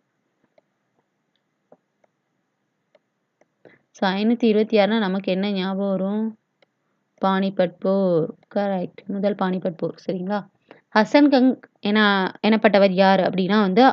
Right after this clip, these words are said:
அலாவுதீன் பாமன் ஷா. அலாவுதீன் பாமன் ஷா, சரிங்களா?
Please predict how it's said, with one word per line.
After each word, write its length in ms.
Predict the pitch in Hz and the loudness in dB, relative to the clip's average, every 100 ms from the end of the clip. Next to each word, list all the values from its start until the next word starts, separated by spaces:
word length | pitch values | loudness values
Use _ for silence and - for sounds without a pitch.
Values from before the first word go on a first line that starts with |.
| - | 4
அலாவுதீன் 560 | 196 214 226 214 262 269 | 4 6 6 4 2 2
பாமன் 380 | 190 185 180 180 | -2 -2 -2 -4
ஷா. 180 | - 180 - _ _ - _ _ | -4 -4 -6 _ _ -20 _ _
அலாவுதீன் 580 | 185 190 208 196 226 320 214 | -2 0 2 2 0 0 0
பாமன் 440 | 185 190 190 180 | 0 -2 -4 -4
ஷா, 160 | - 175 - | -6 -6 -6
சரிங்களா? 460 | 185 180 175 202 | -8 -6 -4 -4